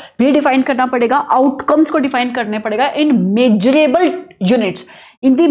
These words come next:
measurable and moni-, monetarables terms, उनको standardize करना पड़ेगा, अपनी unit cost को और unit cost of delivery and benchmark quality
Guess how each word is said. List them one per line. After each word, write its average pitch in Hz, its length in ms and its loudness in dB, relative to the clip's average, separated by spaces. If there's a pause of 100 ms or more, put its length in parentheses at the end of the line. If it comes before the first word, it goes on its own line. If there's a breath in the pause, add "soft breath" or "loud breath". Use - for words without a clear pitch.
measurable 226 640 2
and 240 180 0 (140)
moni-, 233 340 4 (380)
monetarables 302 760 2 (100)
terms, 208 280 -2 (300 loud breath)
उनको 262 220 4
standardize 262 480 2
करना 247 260 -2
पड़ेगा, 240 480 -4
अपनी 254 260 0
unit 240 480 2
cost 254 300 0
को 311 220 -2 (640 loud breath)
और 277 180 0
unit 294 240 4
cost 285 220 0
of 285 120 2
delivery 226 380 2 (200)
and 254 160 4 (140)
benchmark 277 680 0 (140)
quality 226 320 0